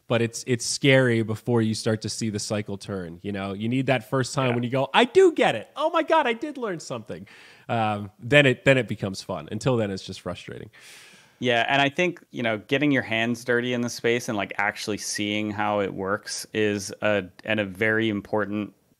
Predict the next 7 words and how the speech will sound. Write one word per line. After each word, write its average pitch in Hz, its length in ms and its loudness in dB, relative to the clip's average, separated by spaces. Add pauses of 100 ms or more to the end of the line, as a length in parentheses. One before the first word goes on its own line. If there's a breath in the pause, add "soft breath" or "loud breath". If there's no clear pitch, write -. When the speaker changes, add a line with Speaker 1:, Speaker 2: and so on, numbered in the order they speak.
Speaker 2:
step 107 340 -2 (280)
i-, - 40 -8
in 113 400 -2
this 123 160 -2
process. 127 480 2
I 110 80 2
think 120 340 -2